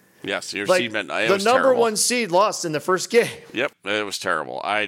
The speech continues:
Speaker 1: was not happy with that thing.
Speaker 2: But yeah, that seemed, I'm like, I like ladders, but that seemed to be
Speaker 1: No,
Speaker 2: like
Speaker 1: I would rather have had a ladder.
Speaker 2: you had
Speaker 1: because
Speaker 2: the
Speaker 1: at least you would get top four if you're the top seed.
Speaker 2: Yeah, you got
Speaker 1: You
Speaker 2: no
Speaker 1: earned
Speaker 2: advantage.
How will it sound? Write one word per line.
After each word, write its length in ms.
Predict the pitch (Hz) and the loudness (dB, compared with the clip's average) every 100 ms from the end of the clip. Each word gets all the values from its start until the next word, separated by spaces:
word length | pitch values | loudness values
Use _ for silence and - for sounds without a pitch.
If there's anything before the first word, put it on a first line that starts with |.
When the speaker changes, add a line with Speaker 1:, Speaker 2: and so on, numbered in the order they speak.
| 95 | -4
Speaker 1:
was 160 | 92 | -8
not 220 | 95 92 | -4 -4
happy 280 | 87 78 76 | -2 -4 -6
with 140 | 73 73 | -10 -8
that 180 | 69 | -10
thing. 340 | - - 60 - _ _ _ _ _ _ _ _ _ _ | -10 -8 -8 -8 _ _ _ _ _ _ _ _ _ _
Speaker 2:
But 120 | 170 | 0
yeah, 200 | 160 156 | 2 2
that 180 | 147 160 | 2 0
seemed, 240 | - 185 170 | 2 2 2
I'm 120 | 156 | 2
like, 180 | 165 151 | 0 2
I 140 | 160 | 0
like 260 | 202 208 214 | 2 0 0
ladders, 480 | 143 170 180 135 113 | 2 2 2 -2 -4
but 160 | 151 | 0
that 160 | 147 190 | 2 2
seemed 260 | - 190 156 | 2 0 0
to 60 | |
be 140 | 143 147 | 2 4
Speaker 1:
No, 60 | |
Speaker 2:
like 200 | 135 135 | 6 6
Speaker 1:
I 160 | 127 135 | 6 4
would 240 | 143 151 | 2 0
rather 280 | 147 151 143 | 4 4 2
have 100 | 131 | 0
had 240 | 120 131 | 2 2
a 20 | 123 | 2
ladder. 240 | 107 87 | -2 2
Speaker 2:
you 120 | 185 | 2
had 320 | 165 185 185 - | 4 2 2 -2
Speaker 1:
because 420 | 117 160 160 - - - | 2 4 2 -2 -10 -12
Speaker 2:
the 200 | - 131 | 0 2
Speaker 1:
at 80 | |
least 260 | 151 190 - | 4 2 2
you 80 | 170 | 0
would 140 | 160 | 0
get 240 | 135 151 - | 0 -2 0
top 220 | 135 131 | 0 0
four 320 | - 147 127 | -2 0 0
if 100 | 101 | 0
you're 100 | 110 | -4
the 80 | 104 | -4
top 260 | - 101 | -2 -2
seed. 180 | - - | 0 0
Speaker 2:
Yeah, 420 | 151 185 208 180 | 2 4 4 2
you 180 | 151 160 | 0 -2
got 220 | 160 175 | 0 2
Speaker 1:
You 80 | 135 | 4
Speaker 2:
no 100 | 147 | 4
Speaker 1:
earned 280 | 175 170 151 | 6 6 4
Speaker 2:
advantage. 260 | 131 113 | 2 0